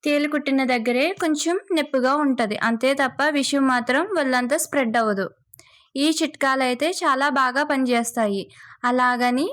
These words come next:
మేమేమీ మామూలుగా చెప్పట్లేదు. ఈ చిట్కాలు మేము ఉపయోగించి అందరికీ చెప్పాలని అనుకుంటున్నాం. మాకైతే చాలా బాగా పనిచేసినాయి. మీకు కూడా చాలా బాగా ఉపయోగపడతాయని అనుకుంటున్నాం.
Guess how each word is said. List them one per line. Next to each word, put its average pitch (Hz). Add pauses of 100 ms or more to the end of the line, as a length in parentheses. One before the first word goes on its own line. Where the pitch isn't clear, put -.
(120)
మేమేమీ 277
మామూలుగా 262
చెప్పట్లేదు. 226
ఈ 269
చిట్కాలు 269
మేము 285
ఉపయోగించి 240
అందరికీ 277 (680)
చెప్పాలని 262
అనుకుంటున్నాం. 240 (220)
మాకైతే 254
చాలా 285
బాగా 262
పనిచేసినాయి. 233 (340)
మీకు 254
కూడా 247
చాలా 277
బాగా 254
ఉపయోగపడతాయని 240 (320)
అనుకుంటున్నాం. 233